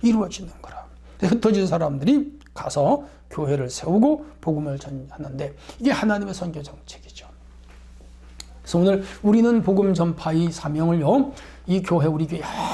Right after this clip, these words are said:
열심히 하셔야 돼. 게으르면 하나님 축복을 안 해요. 열심히 하셔야 돼요. 때를 얻든 못 얻든 부지런히 해야 돼요.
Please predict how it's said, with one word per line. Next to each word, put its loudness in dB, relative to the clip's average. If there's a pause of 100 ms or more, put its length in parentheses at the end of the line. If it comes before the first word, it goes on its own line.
(120)
열심히 -4
하셔야 -20 (160)
돼. -20 (560)
게으르면 2
하나님 -8
축복을 -12
안 -16
해요. -20 (840)
열심히 -4
하셔야 -18
돼요. -20 (340)
때를 2
얻든 -2
못 -4
얻든 -10
부지런히 4
해야 -12
돼요. -20